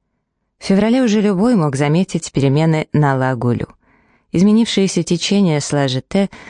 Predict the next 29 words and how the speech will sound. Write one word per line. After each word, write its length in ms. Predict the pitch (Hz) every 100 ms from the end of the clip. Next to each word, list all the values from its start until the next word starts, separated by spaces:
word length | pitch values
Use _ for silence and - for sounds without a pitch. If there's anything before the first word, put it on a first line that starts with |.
| - -
продолжали 600 | 214 214 202 214 226 160
приносить 540 | 147 147 143 147 -
оттуда 400 | 147 - 147 135
песок, 580 | - 170 - 120 - - _ _ _
малозаметный 680 | 147 147 135 139 131 - 127
процесс, 560 | - 127 - 185 - - - _
который 320 | - 180 247 240
интересовал 640 | - 175 170 165 160 190
только 340 | - 160 -
детей 480 | 135 131 - 135 139
и 20 |
меня. 380 | 135 - - - _ _ _ _ _ _ _ -
Мусор 380 | 226 247 220
и 40 | 202
галька, 380 | 185 208 - -
что 220 | - 151
натаскал 540 | 151 143 - 147 135
Флинн, 400 | - 143 190 185 - - - -
уже 220 | 190 247
по 140 | 202
большей 320 | 180 196 - 170
части 380 | 202 190 -
покрылись 520 | 165 156 165 165 147 -
песком. 520 | 180 - - 123 - _ _ _ _ _
Песчаный 520 | 156 - 156 143 135
овес 280 | 131 165 -
и 60 | 139
заячьи 400 | 139 135 - 127
хвостики 640 | 147 175 - - -